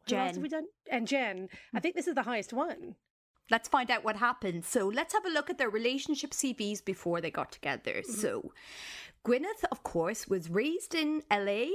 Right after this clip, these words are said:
Speaker 2: and then moved to New York. She comes from showbiz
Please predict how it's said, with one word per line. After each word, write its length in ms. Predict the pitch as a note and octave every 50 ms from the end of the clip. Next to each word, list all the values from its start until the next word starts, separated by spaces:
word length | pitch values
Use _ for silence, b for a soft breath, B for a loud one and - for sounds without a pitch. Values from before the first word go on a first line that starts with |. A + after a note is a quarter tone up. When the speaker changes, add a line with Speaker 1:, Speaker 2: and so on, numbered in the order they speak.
| B4 - -
Speaker 2:
and 140 | A3 G3+ F#3+
then 200 | G#3+ G3+ F3 F3+
moved 220 | G3+ G#3+ G#3 -
to 120 | - - G#3+
New 160 | F#3+ F#3+ F3
York. 560 | D#3+ E3 F3 E3+ F#3+ A#3 D#4+ - - - - B B B B B
She 180 | - - C4+
comes 320 | C4+ - B3+ C4 A#3 - -
from 120 | B3 A3+
showbiz 760 | - - - - - G#3+ A3+ C#4 B3 A#3 C4+ C#4 C#4 C4 A3